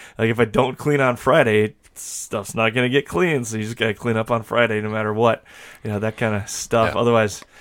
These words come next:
Speaker 1: like, if I don't go grocery shopping at the same time, I'll run out of food. 'Cause, like, it sounds so whatever, but it's just <laughs> the reality, I guess, of how my brain works.
Speaker 2: Right.
Speaker 1: And, uh, and the other thing is when you re-, make something routine like that,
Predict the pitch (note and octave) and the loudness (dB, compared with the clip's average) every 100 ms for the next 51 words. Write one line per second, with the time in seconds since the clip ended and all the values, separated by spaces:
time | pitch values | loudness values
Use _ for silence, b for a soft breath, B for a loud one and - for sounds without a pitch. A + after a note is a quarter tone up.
0 | B A2+ A2+ C3 C3 C#3 B2 A#2+ - C#3 | B -4 0 2 4 4 6 4 2 2
1 | C3+ C3 C3+ B2 - C3 - B2+ A2+ G#2+ | 2 2 0 -2 -2 -4 -2 0 0 2
2 | A2 G2+ - A#2+ G#2+ G2+ B B B B | 0 -2 -4 -4 -2 -4 B B B B
3 | B A#2+ - - _ _ - C3 C3 - | B -6 -6 -14 _ _ -2 -2 -2 -4
4 | - C#3 D#3+ D3+ - - C#3+ C#3 A#2+ - | 2 4 4 2 -2 2 4 4 2 -4
5 | _ _ _ _ _ - A2+ B2 C3+ A#2 | _ _ _ _ _ -8 -2 2 4 4
6 | G#2 A#2+ A2 - - - - D#3 C3+ B2+ | 0 -2 -4 -4 -6 -4 4 8 8 8
7 | B2 A#2+ A#2+ - A#2 A#2+ G#2 G#2 A2+ A#2 | 8 4 2 -2 -2 0 -2 -2 -2 0
8 | A2 G#2 - - - F#2+ F2 - B - | -2 -4 -8 -16 -10 -2 -2 -4 B -8
9 | G#2 G#2 G#2 G#2 G2+ - - D3 F#3 F#3+ | -6 -4 -4 -4 -4 -12 -6 -2 4 8
10 | G#3+ G3+ E3+ B2 A#2+ C#3+ C3+ B2+ - A#2+ | 8 8 2 2 2 2 2 -2 -4 -4
11 | A#2+ - _ - C3 C#3 D3 C3+ A#2 G#2+ | -4 -4 _ -4 -4 -2 -4 -4 -6 -6
12 | G2+ - E3+ D3+ B2 A2 G#2 G#2 G2+ | -8 -6 -2 -2 -2 -4 -6 -6 -8